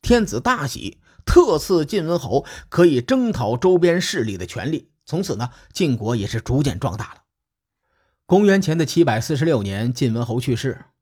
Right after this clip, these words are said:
从晋文侯去世开始，晋国的日子那是一天不如一天。晋文侯的儿子晋昭侯继位之后，将曲沃封给了叔叔成师，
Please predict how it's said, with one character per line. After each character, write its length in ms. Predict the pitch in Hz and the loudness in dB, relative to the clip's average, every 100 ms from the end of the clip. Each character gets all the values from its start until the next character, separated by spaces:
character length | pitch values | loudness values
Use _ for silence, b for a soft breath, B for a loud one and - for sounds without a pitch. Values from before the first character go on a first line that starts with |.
| _ b b | _ b b
从 320 | b - 180 226 | b 2 4 6
晋 300 | 294 208 139 | 6 6 4
文 180 | 165 | 2
侯 240 | 208 139 170 | 2 2 2
去 220 | - 147 | 2 2
世 140 | 127 | 2
开 220 | 117 160 190 | 0 0 0
始， 280 | - 80 | -4 -6
晋 240 | 113 139 107 | -2 -2 0
国 140 | 113 | 0
的 120 | 131 | 0
日 240 | 143 226 120 | 2 2 2
子 200 | 98 92 b | 0 -12 b
那 120 | - 123 | -4 -4
是 160 | 117 | -2
一 300 | 143 214 110 | 0 0 0
天 340 | 87 143 120 113 | -2 -2 -2 -2
不 100 | 110 | -4
如 160 | 104 | -2
一 120 | 113 | -4
天。 260 | 95 98 90 _ _ _ _ _ _ _ _ _ | -6 -10 -12 _ _ _ _ _ _ _ _ _
晋 300 | - 302 233 | 0 2 2
文 200 | 151 208 | 2 0
侯 180 | 180 185 | 2 2
的 80 | - | 0
儿 340 | 104 117 170 | 0 0 0
子 140 | 175 98 - b b b | 0 -6 -8 b b b
晋 380 | - 262 147 120 | 2 4 4 2
昭 280 | 120 240 226 | 2 2 2
侯 260 | 202 120 139 | 2 0 2
继 200 | 151 123 | 2 2
位 180 | 123 | 2
之 120 | 107 127 | 0 -2
后， 280 | 147 - _ | -4 -8 _
将 260 | - 175 170 | -2 0 -2
曲 480 | - - 123 101 | -6 -6 -4 -2
沃 360 | 95 170 226 - | 0 2 2 -2
封 300 | - - 151 | -10 -2 -2
给 140 | 139 98 | -2 -4
了 100 | 98 | -4
叔 240 | - 180 | 0 2
叔 200 | 175 95 | 2 -2
成 200 | 98 110 | -6 -4
师， 300 | 131 175 190 | -2 -2 -4